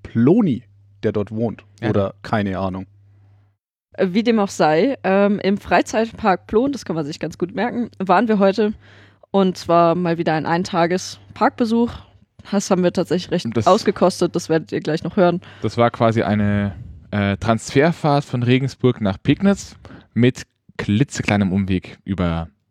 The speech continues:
Speaker 2: Sachsen.
Speaker 1: Da gab's
Speaker 3: Genau.
Speaker 1: schon größere Umwege.
Speaker 3: Ja,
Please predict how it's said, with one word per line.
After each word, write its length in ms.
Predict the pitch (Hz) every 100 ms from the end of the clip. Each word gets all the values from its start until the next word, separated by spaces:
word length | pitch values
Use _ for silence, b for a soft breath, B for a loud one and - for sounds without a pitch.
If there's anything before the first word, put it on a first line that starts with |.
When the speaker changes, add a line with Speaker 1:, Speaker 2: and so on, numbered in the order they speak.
| _ _
Speaker 2:
Sachsen. 400 | - - - - b b b _ _ _ _ _ _ _
Speaker 1:
Da 120 | -
gab's 200 | 220 190
Speaker 3:
Genau. 60 | 160
Speaker 1:
schon 100 | 107
größere 400 | 107 98 101 101
Umwege. 460 | 95 98 95 98 - - - - - _ _ _ _ _ _ _ -
Speaker 3:
Ja, 240 | 170 156